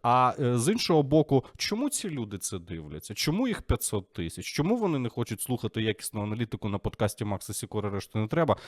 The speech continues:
а висять от на цих от, е, е, сумнівної якості, е, YouTube-каналах, е, де по п'ятсот тисяч? Тому що там п'ятсот тисяч, ну, так хтось, хтось їх <laughs> туди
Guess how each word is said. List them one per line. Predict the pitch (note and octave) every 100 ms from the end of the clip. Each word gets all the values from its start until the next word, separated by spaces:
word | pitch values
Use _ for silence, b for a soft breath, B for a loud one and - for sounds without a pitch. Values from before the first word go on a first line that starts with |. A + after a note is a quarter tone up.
| B
а | -
висять | G#2+ A2+ - D3 C3+
от | G#2 G#2+
на |
цих | G2 A#2 G#2
от, | G2 -
е, | F#2+ F#2 F2 B B _
е, | G2 F#2 -
сумнівної | E3 E3+ D#3+ B2+ G2+ G2+ G2 G2+
якості, | G#2+ - F#2 - -
е, | F2+ F2 F#2 F#2
YouTube-каналах, | F2+ F2+ G#2 A2+ G#2+ - A2+ D#3 F#3 A#2+ -
е, | G2 F#2
де | F#2+ A2 B2
по | G#2
п'ятсот | - - A2+ -
тисяч? | F2+
Тому | C3 D3
що | -
там | D3
п'ятсот | C#3+ C#3+ C#3+ -
тисяч, | D3 - -
ну, | G#2+
так | A2
хтось, | C#3 B2+
хтось | - - C3 -
їх | G#2 G2+ -
<laughs> |
туди | A#2 A2 A#2+